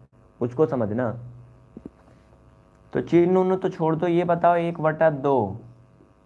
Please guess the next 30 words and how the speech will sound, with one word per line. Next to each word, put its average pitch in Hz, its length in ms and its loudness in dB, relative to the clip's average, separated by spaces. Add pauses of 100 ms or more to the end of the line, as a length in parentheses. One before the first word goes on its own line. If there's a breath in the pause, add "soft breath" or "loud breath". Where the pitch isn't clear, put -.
(680)
एक 147 240 -2
बटा 156 260 0
दो 175 220 -2
में 185 140 0
हम 175 140 -2
किससे 165 480 -4
गुणा 156 300 2
करें 151 340 -2
कि 151 80 -8
चार 131 520 4
हो 95 240 -4
जाए? 95 260 -12 (1500)
कोई 131 140 -2
बताएगा? 139 540 0 (1200)
जल्दी 131 280 2
से 160 120 0
बोलो, 151 400 2 (1300)
वन 160 420 4
upon 156 340 2 (100)
टू 151 160 2
में 160 300 0
किससे 151 520 -2
गुणा 143 340 4
करें 131 380 0
कि 139 120 -6
चार 127 440 2
हो 110 360 -4
जाए? 110 360 -8 (280)
कोई 131 120 0
बताएगा? 139 580 -4